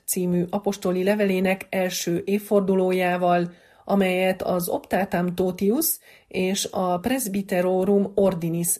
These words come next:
zsinati dekrétumok hatvanadik évfordulóján tett közzé. Matteo Zuppi bíboros, az olasz püspöki konferencia elnöke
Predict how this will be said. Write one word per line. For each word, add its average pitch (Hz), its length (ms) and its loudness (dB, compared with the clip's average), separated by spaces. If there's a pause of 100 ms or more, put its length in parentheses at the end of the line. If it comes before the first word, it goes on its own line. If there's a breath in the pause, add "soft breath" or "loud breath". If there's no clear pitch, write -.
(120)
zsinati 196 420 0
dekrétumok 190 760 0 (160 loud breath)
hatvanadik 175 560 -2
évfordulóján 170 960 -2
tett 180 220 -2
közzé. 175 540 -2 (640)
Matteo 202 520 2
Zuppi 202 320 -2
bíboros, 190 520 0
az 185 200 0
olasz 202 280 0
püspöki 202 400 -6
konferencia 190 720 -2
elnöke 190 540 0